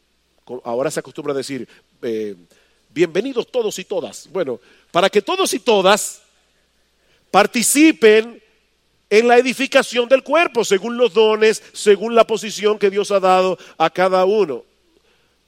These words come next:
No sé si ustedes han visto con detalle la lista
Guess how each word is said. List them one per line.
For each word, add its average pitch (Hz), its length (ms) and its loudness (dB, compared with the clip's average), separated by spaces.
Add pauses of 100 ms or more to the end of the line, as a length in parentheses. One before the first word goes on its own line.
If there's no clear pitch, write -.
(240)
No 170 260 -8
sé 269 160 -8
si 202 80 -10
ustedes 214 340 -2
han 190 140 -2
visto 190 240 -6
con 160 240 -10
detalle 147 640 0 (360)
la 143 200 0
lista 147 680 -2